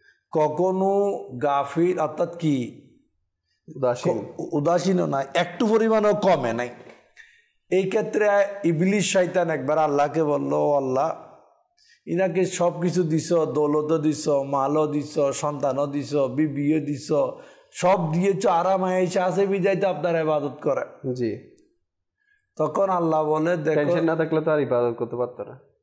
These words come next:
Speaker 2: টেনশন নাই বিদায় তো এই জন্য
Speaker 1: না,
Speaker 2: ইবাদত
Speaker 1: আমাদের
Speaker 2: করতে
Speaker 1: সমাজে আছে কি জানেন,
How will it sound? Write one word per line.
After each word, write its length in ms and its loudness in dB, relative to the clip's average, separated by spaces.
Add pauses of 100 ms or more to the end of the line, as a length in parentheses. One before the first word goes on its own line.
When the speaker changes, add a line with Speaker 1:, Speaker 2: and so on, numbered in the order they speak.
(140)
Speaker 2:
টেনশন 320 0
নাই 280 2
বিদায় 320 0
তো 100 0
এই 100 0
জন্য 180 -2
Speaker 1:
না, 0 -
Speaker 2:
ইবাদত 160 0
Speaker 1:
আমাদের 160 0
Speaker 2:
করতে 160 0
Speaker 1:
সমাজে 360 -2
আছে 280 -4
কি 140 -4
জানেন, 360 -2